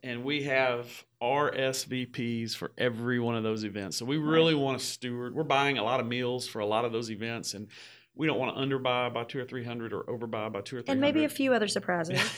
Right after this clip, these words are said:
Speaker 1: <laughs> Yeah. So, uh, yeah, if you're a friend of Fellowship or part of Fellowship, we want you to check out that website and R S V P. We want all of our numbers firm, even by the end of October, uh, so that we can make the best decisions possible for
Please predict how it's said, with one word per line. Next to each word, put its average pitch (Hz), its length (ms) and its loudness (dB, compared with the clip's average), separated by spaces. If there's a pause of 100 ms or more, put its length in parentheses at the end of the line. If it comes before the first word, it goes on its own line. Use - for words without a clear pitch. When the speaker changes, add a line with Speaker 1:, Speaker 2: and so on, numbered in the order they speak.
(140)
Speaker 1:
<laughs> - 0 -
Yeah. - 440 -2 (420)
So, 127 480 0
uh, 123 320 0
yeah, 135 240 4
if - 80 -12
you're 151 300 0 (100)
a - 60 -8
friend 156 280 4
of 139 80 2
Fellowship 147 460 4
or 117 40 0
part 143 220 4
of 131 60 -4
Fellowship, 127 580 2 (120)
we 131 160 -8
want 127 200 -4
you 117 200 -6
to 110 300 -10 (360)
check 165 160 4
out 151 140 4
that - 80 4
website 127 460 4
and 120 140 -2
R 139 220 6
S 139 200 6
V 139 160 2
P. 131 300 4
We 123 120 -2
want 123 180 2
all 127 160 4
of 123 80 0
our 127 120 2
numbers 123 360 -6
firm, 123 500 -4
even 135 260 -2
by 127 140 2
the 123 120 -4
end 131 140 0
of 107 100 -2
October, 120 480 -2 (400)
uh, 117 240 0
so 120 180 0
that 110 100 -2
we 123 120 -2
can 120 140 -4
make 113 180 -2
the 110 60 -10
best 117 240 2
decisions 107 400 -4
possible 110 560 -6
for 104 440 -4